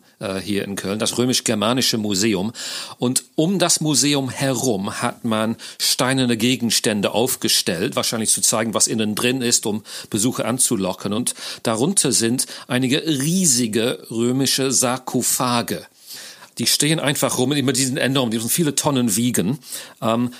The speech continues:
und, äh, ich weiß, ähm, nach Michael Jacksons Tod, irgendwann hat ein Graffiti-Sprayer auf einem dieser, äh, Sarkophage einfach Michael Jackson dann gesprayt. Ähm,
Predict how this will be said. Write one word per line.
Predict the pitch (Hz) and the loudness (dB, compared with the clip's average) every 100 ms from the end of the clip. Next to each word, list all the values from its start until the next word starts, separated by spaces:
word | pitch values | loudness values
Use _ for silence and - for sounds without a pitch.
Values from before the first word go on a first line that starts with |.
| - | -4
und, | 120 127 - - | 0 2 0 0
äh, | 117 - | 0 0
ich | 131 110 | 0 2
weiß, | 131 131 - 127 | 2 4 2 2
ähm, | 120 123 - - - - | 0 0 -4 -8 -10 -4
nach | 139 139 | 0 0
Michael | 143 127 143 - 117 | 0 0 0 -2 0
Jacksons | 123 123 - 123 104 - | 0 0 0 2 0 0
Tod, | - 135 101 135 - - - | 2 2 2 -2 -6 -12 -2
irgendwann | 175 139 135 - 113 104 123 120 - | 0 2 0 0 0 2 0 -4 -6
hat | 123 - | -4 0
ein | 120 120 | 0 0
Graffiti-Sprayer | 131 139 - 143 - 113 - - 110 110 92 107 123 - | 2 0 0 0 0 2 2 0 0 0 2 0 -2 -10
auf | - 113 131 | -4 -2 0
einem | 120 123 | 0 0
dieser, | 110 113 117 110 - - - | 2 2 2 -2 -6 -16 -10
äh, | - 123 135 | -2 0 2
Sarkophage | 120 127 - 123 131 113 110 | 2 2 0 0 2 2 2
einfach | 123 123 123 117 | 0 0 0 2
Michael | 123 135 131 135 113 | 2 2 -2 -4 0
Jackson | 131 - - - 90 98 - | -2 0 0 0 -6 -16 -10
dann | - 107 104 | -6 -4 -2
gesprayt. | 117 - - 107 92 - - - - | -2 -2 0 0 0 -2 -4 -6 -10
Ähm, | 117 107 113 | -4 -2 0